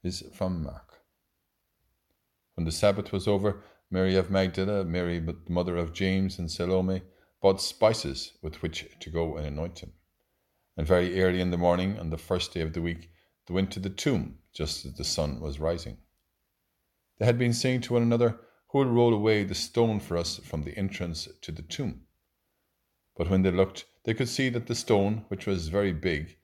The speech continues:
had already been rolled back. And entering the tomb,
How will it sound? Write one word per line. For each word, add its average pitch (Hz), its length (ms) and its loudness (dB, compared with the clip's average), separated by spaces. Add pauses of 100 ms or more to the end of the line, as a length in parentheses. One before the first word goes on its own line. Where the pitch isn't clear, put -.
(220)
had 85 160 -4
already 85 480 2 (100)
been 76 240 -2
rolled 76 380 -4
back. - 380 -4 (1300)
And 80 100 2
entering 87 360 2
the 82 60 0
tomb, 92 380 2